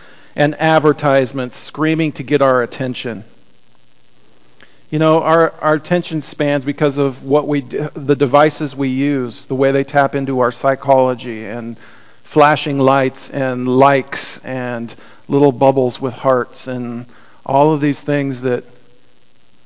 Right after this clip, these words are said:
our attention spans are getting shorter and shorter.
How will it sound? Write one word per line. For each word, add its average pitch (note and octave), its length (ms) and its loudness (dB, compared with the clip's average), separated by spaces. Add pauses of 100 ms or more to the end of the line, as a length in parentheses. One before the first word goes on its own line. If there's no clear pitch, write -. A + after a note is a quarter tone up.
(920)
our C#3+ 160 4
attention F3 420 -2
spans B2+ 440 -6
are A#2+ 60 -6
getting C3+ 220 -8
shorter A#2+ 680 -6
and A#2 160 -14
shorter. B2 420 -8